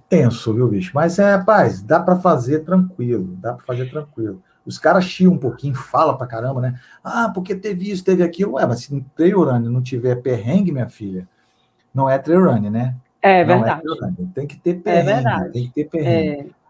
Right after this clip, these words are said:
Speaker 1: A, a,
Speaker 2: É
Speaker 1: a
Speaker 2: verdade.
Speaker 1: Daphne, a Daphne falou aqui, ó, "Aqui em Teresina não tem praia."
Speaker 2: É,
Speaker 1: Ele que
Speaker 2: temos
Speaker 1: inventou
Speaker 2: não.
Speaker 1: uma trilha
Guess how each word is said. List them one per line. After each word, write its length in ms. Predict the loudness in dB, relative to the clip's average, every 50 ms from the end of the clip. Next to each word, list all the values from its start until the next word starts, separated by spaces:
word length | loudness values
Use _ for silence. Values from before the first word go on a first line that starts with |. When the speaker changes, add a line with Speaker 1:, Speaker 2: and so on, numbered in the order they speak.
| _ -8
Speaker 1:
A, 480 | -6 -4 -2 -2 0 2 2 2 2
a, 80 | 2 0
Speaker 2:
É 60 | 0
Speaker 1:
a 60 | 0
Speaker 2:
verdade. 160 | 0 0 0
Speaker 1:
Daphne, 420 | 0 0 0 -2 -4 -8 -12 -14 -12 -8
a 100 | -6 0
Daphne 280 | 2 2 2 0 -2 -2
falou 160 | -2 -2 -2
aqui, 160 | -2 -2 -2
ó, 40 | -4
"Aqui 140 | -4 -4 -8
em 60 | -6 -4
Teresina 400 | -4 -4 -4 -4 -4 -4 -4 -4
não 80 | -2
tem 220 | 2 2 2 4 4
praia." 400 | 4 2 2 2 0 -2 -6 -10 _ _ _ _ _ _ _ _ _ _ _ _ _ _ _ _ _ _ -2
Speaker 2:
É, 140 | 0 2 2
Speaker 1:
Ele 40 |
que 60 | 2 0
Speaker 2:
temos 180 | -2 -2 -2 -2
Speaker 1:
inventou 160 | -2 -2 -2 -2 -2
Speaker 2:
não. 80 | 0 0
Speaker 1:
uma 120 | -2 -2
trilha 600 | -4 -6 -8 -8 -6 -6 -4 -2 -2 -2 -2 -2